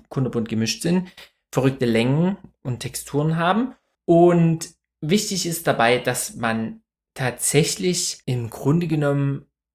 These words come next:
völlig anders aussieht als alle anderen. Und so eine Mischung aus spießig, so Ugly Betty-mäßig, diese Serie, die es ja früher mal gab, die steht ja so parademäßig für diesen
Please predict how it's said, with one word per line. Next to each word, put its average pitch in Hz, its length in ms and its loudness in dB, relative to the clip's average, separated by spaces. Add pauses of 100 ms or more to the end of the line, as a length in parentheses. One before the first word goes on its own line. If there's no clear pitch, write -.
(140)
völlig 165 560 0
anders 151 340 -2
aussieht 131 520 -4
als 117 280 -6
alle 110 240 -4
anderen. 190 540 0 (400)
Und 139 340 2 (460)
so 127 80 -4
eine 131 160 2
Mischung 165 360 0
aus 117 320 -4
spießig, - 960 -4
so 139 160 0
Ugly 139 400 -2
Betty-mäßig, 247 1200 0
diese 156 200 -6
Serie, 175 460 -2
die 170 80 -10
es 165 100 -10
ja 180 100 -6
früher 180 240 -4
mal 170 260 -4
gab, 160 340 -4 (320)
die 139 60 -6
steht 139 240 -2
ja 143 100 2
so 135 140 -2
parademäßig 123 920 -2
für 120 100 -8
diesen 117 440 -8